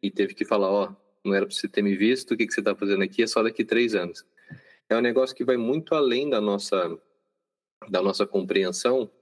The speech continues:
porque a gente, quando fala de projeção astral, quando fala de, de mundo espiritual, é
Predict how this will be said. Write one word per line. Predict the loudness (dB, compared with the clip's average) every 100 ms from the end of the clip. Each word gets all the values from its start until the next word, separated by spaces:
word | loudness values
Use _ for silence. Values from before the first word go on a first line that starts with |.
| _ _
porque | -6 -2 2 2 2
a |
gente, | -2 -2
quando | -2 0
fala | 0 0 0
de | -6
projeção | -4 -2 -2 -2 -4
astral, | -2 0 0
quando | 0 -4
fala | -2 -2 -2
de, | -4 -6
de | -4 -2
mundo | -2 -4
espiritual, | -4 -6 0 0 0 -2 _ -20 -20 -20 -20 _ -2
é | 0 2 0